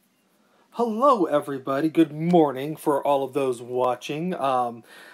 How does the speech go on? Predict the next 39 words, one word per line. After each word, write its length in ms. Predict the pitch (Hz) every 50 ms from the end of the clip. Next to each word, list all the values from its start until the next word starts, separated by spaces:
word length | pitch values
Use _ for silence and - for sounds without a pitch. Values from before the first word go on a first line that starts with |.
| - _ _
technically, 380 | 185 175 175 - 165 170 175
this 160 | 156 151 -
is 100 | 156 139
not 180 | 151 147 131 135
morning 240 | 143 147 156 160 156
for 120 | - 185
me 100 | 180 185
'cause 160 | 175 175 156
I 140 | 165 160 160
am 80 | 147 127
pre-recording 680 | - - 208 190 196 190 - - 180 175 175 180 170
this 300 | 170 170 175 170 - -
because 440 | - 175 - 165 147 139 135 127 -
I 160 | - 151 185
am 140 | 185 151 131
tired 380 | 117 - 151 147 160 180 175 147
of 160 | 120 110 -
the 140 | - 98 92
crappy 640 | - - - 123 131 151 160 160 - 165 156 156 156
quality 580 | - - - 135 131 139 135 139 135 127 127
of 140 | 131 123 -
the 60 | 123
videos. 560 | 107 113 110 104 98 95 87 85 92 - - _ - - - - - - - _
So, 560 | - - - 160 147 143 139 127 127 127 -
uh, 320 | 135 139 135 131 127 127 135
we're 120 | 147 147
trying 200 | - - 175 165 160
something 180 | - 175 202 196
a 20 |
little 160 | 196 202 202
different 360 | 196 180 202 180 - 151 117
here. 120 | 123 117 110
I'm 160 | 117 131 131
pre-recording 600 | - - 156 165 190 208 - - 185 185 185 185
this. 260 | 190 190 196 185 - - _ - - - - _ _ _
I'm 60 | 160
gonna 140 | 156 147 143
post 480 | - - 185 185 190 190 190 - - 208
it. 180 | 190 185 -